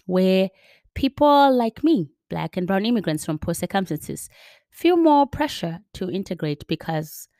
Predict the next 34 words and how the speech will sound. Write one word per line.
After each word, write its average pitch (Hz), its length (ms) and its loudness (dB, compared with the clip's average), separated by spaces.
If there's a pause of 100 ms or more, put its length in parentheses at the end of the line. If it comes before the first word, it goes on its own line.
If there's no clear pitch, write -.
(480)
coming 294 260 4
here 190 360 4 (100)
is 170 160 -6
an 156 200 -2
upgrade 156 400 -4 (140)
to - 140 -10
our 139 160 -8
lives. 143 520 -6 (560)
This 214 100 0
is 277 160 2
very 202 200 4
different, 160 560 -4
for - 180 -14
instance, 156 600 -6
than 147 420 -4 (340)
my 151 420 -2
French 185 440 -2
friends 147 380 -2
who 156 160 0
were 151 140 2
like, - 340 -8 (100)
"Uh, 147 680 0
if 180 160 -2
this 214 140 -2
doesn't 277 280 0
work 160 220 -2
out, 156 320 0
I 147 80 -2
would 147 180 -2
just 156 220 -4
go 139 180 -2
back," - 420 -8 (360)
you 139 120 -2
know. 98 300 -12